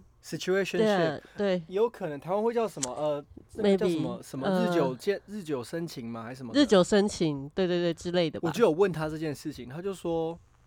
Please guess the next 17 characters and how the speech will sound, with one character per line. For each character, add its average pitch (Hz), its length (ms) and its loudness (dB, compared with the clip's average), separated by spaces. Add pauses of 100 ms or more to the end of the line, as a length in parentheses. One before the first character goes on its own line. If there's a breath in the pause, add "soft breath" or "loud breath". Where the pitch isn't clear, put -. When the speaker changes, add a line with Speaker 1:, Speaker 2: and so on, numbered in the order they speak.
Speaker 1:
没 147 180 -6
有。 151 160 0
可 - 140 -14
是 175 80 -4
有 147 140 0
一 143 40 -2
件 170 160 -4
事 165 140 -6
情 127 140 -6
很 120 120 -8
严 117 140 -10
重， 156 200 -4
是 143 100 -12
被 147 120 -4
强 110 260 -10
暴。 113 300 -6 (1800)
Speaker 2:
Fuck。 262 280 -4